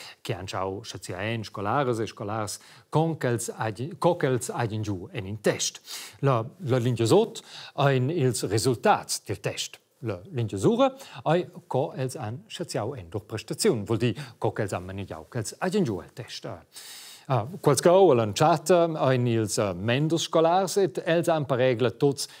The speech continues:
so scienza lo resultats massiv. Ils, eh, meios scolars, alla, alla fin della grafica,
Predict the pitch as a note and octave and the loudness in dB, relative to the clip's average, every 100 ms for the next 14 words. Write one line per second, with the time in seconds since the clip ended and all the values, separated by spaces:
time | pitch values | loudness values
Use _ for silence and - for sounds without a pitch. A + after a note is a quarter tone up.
0 | - - G#2 A#2 G#2+ - - G#2+ - F#2 | -20 -6 0 0 -2 -8 -6 -6 -4 -6
1 | F2+ F2+ F#2+ F#2 G2+ F2+ F2+ - - B2+ | -6 -6 -6 -4 -6 -6 -10 -12 -16 -12
2 | G#2 G2+ - C3+ - - _ - - B2+ | -8 -4 -2 -4 -6 -14 _ -16 -6 -4
3 | - - G#2+ - _ C#3 C#3+ D#3 F#3 - | -2 0 -2 -2 _ 0 4 4 4 4
4 | A3 A#3+ B3+ D3 C3 A#2 - D3+ A#2 - | 6 8 6 6 6 6 4 4 2 2
5 | A3+ G#3+ D#3 C3+ D3+ G3+ E3+ | 2 4 4 4 2 2 0